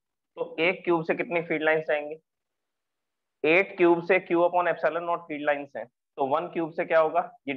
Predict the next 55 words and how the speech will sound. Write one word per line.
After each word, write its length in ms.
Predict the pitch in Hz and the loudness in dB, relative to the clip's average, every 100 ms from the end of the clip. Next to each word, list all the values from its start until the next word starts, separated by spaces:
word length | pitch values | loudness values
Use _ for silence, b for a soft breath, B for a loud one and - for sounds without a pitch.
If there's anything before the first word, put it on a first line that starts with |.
| 127 | 0
divide 260 | 135 147 151 | 0 2 0
by 100 | 165 151 | -2 -2
eight 200 | 151 156 | -4 -4
आ 60 | |
जाएगा। 380 | 147 151 151 175 _ _ _ 160 | -4 -6 -8 -10 _ _ _ -2
So 80 | 165 175 - 135 | 0 0 -4 -6
this 180 | 147 165 151 | -6 -6 -8
will 140 | 147 143 | -6 -2
be 100 | 147 | 0
the 120 | 147 151 | 0 0
flux 320 | 151 160 - 127 | 0 -2 -4 -8
which 200 | 139 143 | -4 -4
is 80 | 139 123 | -6 -4
linking 360 | 127 127 143 143 | -4 -4 -6 -4
to 120 | 127 | 2
the 100 | 131 170 - - _ _ | 4 4 0 -16 _ _
first 240 | 160 156 - | 0 0 -4
cube। 160 | - - b b | -12 -14 b b
जो 100 | 131 | 2
हमने 240 | 143 143 160 | 4 4 2
first 280 | 175 175 - | 4 0 0
cube 220 | 170 156 | 0 2
बनाया 260 | 151 151 | 4 4
था, 120 | 156 175 | 4 4
जो 160 | 165 | 4
solid 340 | 160 135 151 147 | 2 0 2 2
line 200 | 139 143 | 0 -2
से 120 | 147 | -2
बनाया 260 | 135 139 | 0 0
था, 120 | 139 165 | 0 -4
उसके 260 | 139 143 | -4 -6
साथ 180 | 156 151 | -6 -6
कितना 260 | 139 151 147 | -6 0 0
flux 260 | 147 143 139 | 0 -4 -4
link 180 | 139 135 | -6 -2
होगा, 200 | 135 170 202 _ _ _ _ 156 | 0 0 -2 _ _ _ _ 0
Q 140 | 156 151 | 2 2
upon 300 | 151 165 170 - | 2 -2 -2 -4
eight 200 | 151 147 | -2 -2
epsilon 360 | 117 120 107 - | -2 -6 -8 -12
naught। 180 | - - _ _ _ _ - | -16 -20 _ _ _ _ -2
तो 180 | 165 - | 0 2
एक 260 | 170 196 - | 0 0 0
cube 260 | 170 160 | 0 2
के 100 | 170 | -2
साथ 260 | 180 165 160 - | 2 2 0 -6
इतना 220 | 156 156 | -2 -4
flux 340 | - 151 - | -2 -8 -6
link 180 | 143 139 | -10 -4
होता 200 | 143 139 | -4 0
है, 80 | 151 | 0
this 300 | 143 135 139 | 0 -6 -6
is 100 | 131 139 | -2 -2
the 80 | |
solution। 420 | 139 113 110 - | -4 -6 -10 -10